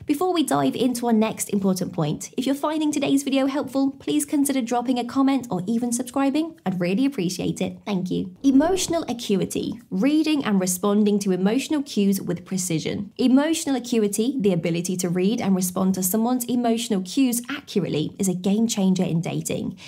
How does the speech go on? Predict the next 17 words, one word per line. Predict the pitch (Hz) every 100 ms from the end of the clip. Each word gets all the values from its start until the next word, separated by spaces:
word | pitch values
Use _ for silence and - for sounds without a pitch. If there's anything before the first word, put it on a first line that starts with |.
| - -
It | 254
involves | 269 269 262 262
tuning | - 277 277 254
into | 240 240 226
subtle | 208 202 208 220
nonverbal | 208 190 208 196 185 185 185
signals, | - 160 156 165 269
such | - -
as | 165 160
body | 170 185
language | 185 190 190 208
and | 226 214
facial | 233 254 -
expressions, | 285 - 143 165 - 196 - - - -
to | 262
gauge | 247 277 285
feelings | 226 220 214